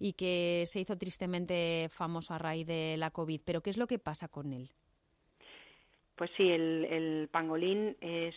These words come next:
Speaker 2: un pequeño mamífero, eh, existen varias especies, cuatro de ellas viven en África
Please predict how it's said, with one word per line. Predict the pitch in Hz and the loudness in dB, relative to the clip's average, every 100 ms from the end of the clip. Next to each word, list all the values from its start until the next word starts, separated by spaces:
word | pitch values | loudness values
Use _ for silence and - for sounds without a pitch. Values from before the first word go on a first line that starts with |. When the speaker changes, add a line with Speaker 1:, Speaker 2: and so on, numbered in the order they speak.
| - | -4
Speaker 2:
un | 185 180 | -4 -4
pequeño | 175 175 180 | -2 -2 -2
mamífero, | 180 180 233 - 220 262 330 | -2 0 -2 0 0 0 -2
eh, | 170 160 160 156 | -4 -4 -4 -8
existen | - 165 - 170 170 151 143 | -8 -10 -6 -8 -6 -6 -2
varias | 160 170 170 | 0 0 -4
especies, | 165 190 190 202 208 233 - | -8 -6 -4 0 0 -2 -6
cuatro | - 160 165 | -6 -6 -2
de | 165 | -2
ellas | 165 165 | -2 -2
viven | 165 165 | -2 -2
en | 156 165 | -2 -4
África | 170 - 185 202 226 | -4 -6 -4 -2 -4